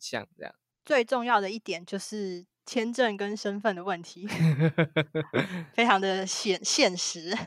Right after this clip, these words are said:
Speaker 1: 嗯。
Speaker 2: 这一块的话会需要好好的提早规划。
Speaker 1: 你，你，你是当时有碰到什么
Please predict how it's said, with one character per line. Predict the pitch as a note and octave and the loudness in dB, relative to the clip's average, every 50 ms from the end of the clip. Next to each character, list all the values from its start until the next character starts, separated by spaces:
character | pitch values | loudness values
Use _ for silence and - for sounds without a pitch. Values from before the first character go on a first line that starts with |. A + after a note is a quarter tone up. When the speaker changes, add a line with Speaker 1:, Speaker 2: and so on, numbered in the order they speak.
| - F3 E3+ E3+ - - | -10 -16 -20 -20 -20 -12
Speaker 1:
嗯。 | - B2 B2 B2 B2 A#2+ A#2+ A#2 A#2 A2+ A#2 A#2+ - | -4 -2 0 0 2 0 0 -2 -4 -6 -8 -8 2
Speaker 2:
这 | - E4+ C#4 | 4 4 4
一 | - | 6
块 | - D#4+ C#4+ A3+ | 6 6 6 6
的 | G#3+ G#3+ A3+ | 6 4 6
话 | B3+ A#3+ G#3+ G#3 | 6 8 8 6
会 | A3 A#3 A3 G#3+ G#3 G#3+ | 6 4 4 4 2 2
需 | G#3 - - G#3+ | -2 -4 -2 4
要 | A3 G#3+ G3+ F#3+ F3+ | 6 8 8 8 6
好 | F#3 F3 E3+ | 4 2 2
好 | F3+ F3+ E3 | 2 2 0
的 | E3 E3 D#3+ | 0 -4 -10
提 | - - - F3+ F3 | -12 -14 -18 -20 -4
早 | - F#3+ E3 D#3+ E3+ | 0 2 2 2 0
规 | - - E3+ D#3 D#3+ F3+ | -4 -6 -6 -6 -6 -6
划。 | F#3 G3+ F3 D#3 - - B3+ C4+ - - | -2 0 2 2 2 2 0 -2 -4 -2
Speaker 1:
你， | C3+ C#3 D3 D3 C#3 - - - | 2 4 4 4 2 0 -6 -4
你， | - D3 D3 D#3 D3+ | 0 0 0 0 0
你 | - D3+ C#3+ C#3 C3 | 2 2 2 2 2
是 | - G3 G3+ | 0 -2 2
当 | F3+ - F3 E3+ F3 | 4 4 4 4 4
时 | E3 - - C3 | 2 -2 0 0
有 | A#2+ A2 | 0 0
碰 | F#2+ - C3+ C3+ B2+ | 0 -2 -4 -2 2
到 | C3 B2+ A#2+ | 2 2 2
什 | - B2 | 2 -2
么 | A2+ G2+ G2 G2 G2 - - G1+ - | -6 -6 -6 -8 -10 -10 -12 -12 -14